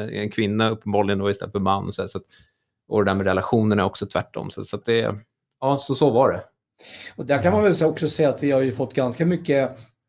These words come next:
Speaker 2: återkoppling från många läsare som säger att de, de gillar det här med att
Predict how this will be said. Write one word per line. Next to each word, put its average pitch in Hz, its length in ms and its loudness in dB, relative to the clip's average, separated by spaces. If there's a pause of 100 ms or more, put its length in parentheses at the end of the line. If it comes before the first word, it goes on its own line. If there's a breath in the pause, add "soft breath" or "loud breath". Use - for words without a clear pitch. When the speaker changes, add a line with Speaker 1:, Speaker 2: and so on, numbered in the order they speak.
(260)
Speaker 2:
återkoppling 160 800 0
från 135 460 -2 (300)
många 123 340 -4
läsare 127 580 2
som 180 200 0
säger 123 440 0
att 117 180 -2
de, 117 260 -4
de 120 180 -4
gillar 131 460 0
det 214 80 2
här 117 160 2
med 110 280 0
att 104 180 0